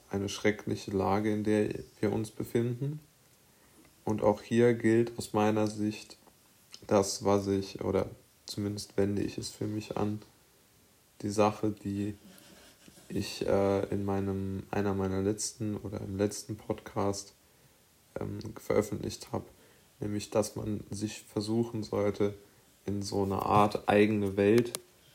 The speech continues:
zu begeben, in der die Schrecken dieser Tage vielleicht nicht so eine große Rolle spielen.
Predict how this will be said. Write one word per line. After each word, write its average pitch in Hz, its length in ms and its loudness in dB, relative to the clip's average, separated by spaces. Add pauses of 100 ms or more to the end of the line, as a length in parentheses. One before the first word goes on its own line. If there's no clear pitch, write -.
(140)
zu - 240 -4
begeben, 107 640 0 (760)
in 101 180 -4
der 104 420 6 (440)
die 104 60 -4
Schrecken 107 600 0 (140)
dieser 101 300 6
Tage 104 440 2
vielleicht 98 540 0
nicht 120 160 2
so 104 100 2
eine 101 140 2
große 98 400 2
Rolle 98 380 6 (220)
spielen. 110 580 0